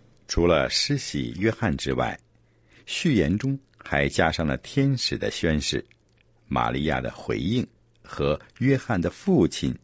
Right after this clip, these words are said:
祭司撒加利亚的预言。他们的话刚好呈现了三个后裔应许的应验，记录在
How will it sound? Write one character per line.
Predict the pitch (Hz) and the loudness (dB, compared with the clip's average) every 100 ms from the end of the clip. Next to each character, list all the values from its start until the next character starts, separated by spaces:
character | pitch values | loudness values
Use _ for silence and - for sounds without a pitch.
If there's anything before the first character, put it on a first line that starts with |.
| _ | _
祭 | - 151 71 | 0 2 0
司 | - 120 135 - _ | -2 -4 -4 -8 _
撒 | - - 60 | -4 -2 0
加 | 76 73 | 2 2
利 | 98 110 | 2 2
亚 | 135 92 | 0 -2
的 | - | -6
预 | 92 78 65 | -4 -2 0
言。 | 55 55 62 - _ _ _ _ _ _ _ _ - | -2 -4 -8 -12 _ _ _ _ _ _ _ _ 0
他 | 80 | 2
们 | 80 | 4
的 | 76 | 2
话 | - 82 64 - | 4 2 2 0
刚 | 147 151 | 0 0
好 | 135 - 71 | 0 -2 0
呈 | - - 62 64 | 0 -4 -2 -2
现 | - 76 | 0 0
了 | 67 | 2
三 | - 80 | 2 2
个 | 76 | 0
后 | - - 110 | -2 0 2
裔 | 110 85 - | 4 0 2
应 | 143 107 67 | 4 4 2
许 | - 60 | -6 -6
的 | - 62 | -6 0
应 | 95 87 | 4 6
验， | 87 60 - _ _ _ _ _ | 6 2 -6 _ _ _ _ _
记 | - 98 | 2 2
录 | 78 76 | 2 0
在 | 73 65 64 | 2 0 -2